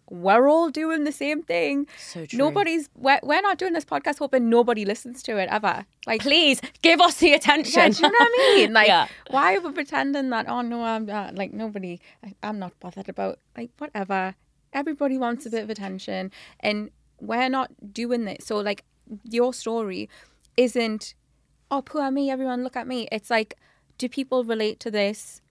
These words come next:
Speaker 1: This is how I was made to feel. And it's
Speaker 2: Yes.
Speaker 1: good to share things. I think that's an older generation thing as well. Everything needs to be tight. You know, how much money you make, how much you've got in your,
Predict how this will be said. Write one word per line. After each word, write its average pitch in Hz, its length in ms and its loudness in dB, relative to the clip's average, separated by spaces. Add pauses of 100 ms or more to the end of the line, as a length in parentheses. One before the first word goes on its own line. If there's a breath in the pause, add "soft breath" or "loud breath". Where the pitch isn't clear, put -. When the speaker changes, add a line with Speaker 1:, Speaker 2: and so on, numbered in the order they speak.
(300)
Speaker 1:
This 220 200 -4
is 233 120 -8
how 226 140 -2
I 214 140 -2
was 220 160 -6
made 214 180 -6
to 214 80 -14
feel. 208 460 -8 (220 soft breath)
And 247 200 0
it's 254 120 -4
Speaker 2:
Yes. - 80 -14
Speaker 1:
good 262 140 -6
to 262 40 -8
share 226 300 -6
things. 262 320 -8
I 233 80 -8
think 240 200 -8
that's 226 260 -8
an 247 80 -8
older 226 300 -8
generation 208 520 -10
thing 214 120 -12
as 208 120 -12
well. 202 160 -6
Everything 233 340 -8
needs 226 200 -10
to - 40 -18
be 202 100 -12
tight. 214 220 -12
You 208 120 -10
know, 175 60 -10 (200 loud breath)
how 220 160 -6
much 247 180 -8
money 214 180 -8
you 196 40 -10
make, 180 240 -10
how 214 160 -10
much 240 180 -12
you've 214 140 -14
got 220 140 -10
in 220 60 -12
your, 214 180 -10